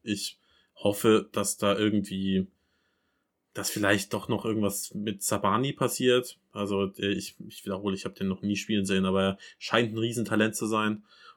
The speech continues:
Und nachdem ich nicht glaube, dass man da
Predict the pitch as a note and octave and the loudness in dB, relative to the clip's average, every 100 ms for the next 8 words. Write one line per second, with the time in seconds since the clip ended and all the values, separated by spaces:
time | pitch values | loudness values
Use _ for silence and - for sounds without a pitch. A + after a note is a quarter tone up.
0 | _ G#2 G2 F#2+ - - G2+ G2 G#2+ G#2+ | _ 0 0 0 -6 -6 -8 0 4 4
1 | - G#2+ G#2 - G2 G2+ G#2+ G2 G#2 - | 2 -2 -2 2 4 6 6 4 2 -2
2 | G2 F#2+ F#2 F#2 | -2 2 2 2